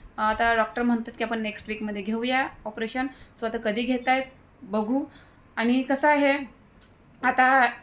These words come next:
हे काही एवढं नवल नाही ऑपरेशन असं काही जण म्हणतात, पण स-, सध्या अशी परिस्थिती आहे की त्यांना त्यांच्या पायावर अजिबात उभं राहता येत नाही. हे खरंच खूप,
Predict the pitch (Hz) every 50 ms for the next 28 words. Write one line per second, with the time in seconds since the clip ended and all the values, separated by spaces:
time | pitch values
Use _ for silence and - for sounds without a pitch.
0 | - - 240 233 262 269 - 320 294 294 294 277 269 285 285 294 294 - - -
1 | - - - - - - 240 269 285 294 277 269 254 240 226 220 233 233 233 247
2 | 240 240 247 247 247 240 220 220 226 233 233 240 226 214 - 185 180 - - -
3 | - - - - - 254 262 277 294 285 277 - - 269 269 - - - - -
4 | - - - - - - 269 240 240 285 277 269 302 302 - 269 269 269 - 269
5 | 254 277 262 240 262 254 269 262 - 247 240 240 254 240 247 233 240 254 - 233
6 | 220 233 240 240 214 190 214 202 220 233 240 233 220 208 226 226 220 226 - 214
7 | 214 214 208 - 214 226 240 240 240 - 247 226 226 226 - - - 262 254